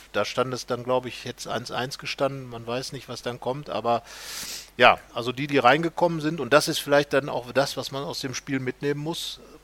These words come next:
Es hat von außen irgendwo noch einen Impuls gegeben mit den dreien, die reingekommen sind.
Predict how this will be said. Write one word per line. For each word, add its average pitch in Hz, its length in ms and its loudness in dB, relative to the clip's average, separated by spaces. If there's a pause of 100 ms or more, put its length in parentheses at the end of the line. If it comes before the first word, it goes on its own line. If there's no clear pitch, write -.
(640)
Es - 120 -8
hat 147 140 -2
von 143 180 -4
außen 147 380 -4
irgendwo 143 400 -2
noch 139 200 -4
einen 135 200 -6
Impuls 139 520 -4
gegeben 131 400 -2
mit 131 160 -6
den 135 160 -4
dreien, 131 320 2
die 131 80 -4
reingekommen 131 640 -4
sind. 135 240 -4